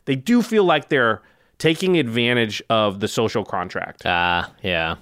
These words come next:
Speaker 1: Because you, the ways you would stop or combat these decks are cards that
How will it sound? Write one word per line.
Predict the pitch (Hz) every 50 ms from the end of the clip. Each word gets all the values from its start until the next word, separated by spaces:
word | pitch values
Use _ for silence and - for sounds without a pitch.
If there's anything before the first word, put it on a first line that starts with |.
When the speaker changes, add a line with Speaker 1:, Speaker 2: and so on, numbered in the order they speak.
| - _ _ -
Speaker 1:
Because | 165 147 190 165 165 170 - _ _ _ _ _ _ -
you, | 175 190 214 - -
the | 190 208
ways | 214 233 262 294 294 262 277
you | 294 269
would | 220 151 -
stop | - - - 185 180 185 185
or | 180 147
combat | - 147 135 127 123 123 135 -
these | 131 110 101 -
decks | - 156 147 - -
are | - 127 127
cards | 123 - - - 139 139 131 120 -
that | - 131 117 - - _